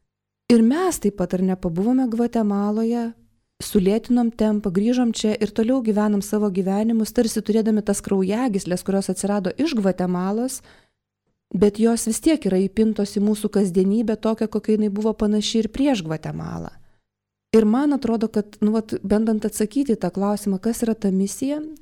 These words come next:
man atrodo, kad misija yra ir mums, ir kitiems, tik tai jinai yra giluminis poveikis arba giluminis patyrimas.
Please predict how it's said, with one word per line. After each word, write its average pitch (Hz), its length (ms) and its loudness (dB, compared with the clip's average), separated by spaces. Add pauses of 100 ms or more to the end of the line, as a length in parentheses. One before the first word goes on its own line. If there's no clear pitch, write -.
(380)
man 214 220 2
atrodo, 226 260 0
kad 208 240 -2
misija 214 480 0
yra 202 420 0 (840)
ir 240 160 6
mums, 233 420 2
ir 208 160 0
kitiems, 202 560 0
tik - 160 -10
tai 202 160 0
jinai 202 460 2
yra 208 180 0
giluminis 240 720 0
poveikis 170 720 -4
arba 180 240 -2
giluminis 208 640 2
patyrimas. 208 800 0